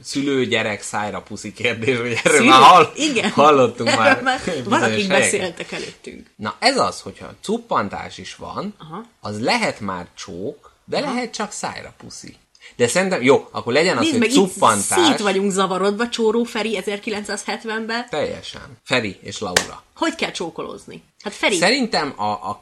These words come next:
Speaker 1: a kicsitől kezdje. Kis szájra puszival kezdje. Az már egy ilyen piackutatásnak jó.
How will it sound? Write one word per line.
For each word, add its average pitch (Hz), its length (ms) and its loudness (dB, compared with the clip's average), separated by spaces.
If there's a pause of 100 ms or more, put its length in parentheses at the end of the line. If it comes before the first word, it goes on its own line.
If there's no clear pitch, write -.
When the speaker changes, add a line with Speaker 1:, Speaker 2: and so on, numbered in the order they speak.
(100)
Speaker 1:
a 104 140 -10
kicsitől 131 560 -2
kezdje. - 460 -12 (220)
Kis 131 180 -10
szájra 107 400 -4
puszival 92 520 -12
kezdje. 127 320 -10
Az 202 120 -2
már 113 200 -2
egy 104 180 -4
ilyen 101 220 -6
piackutatásnak - 1040 -10
jó. - 180 -18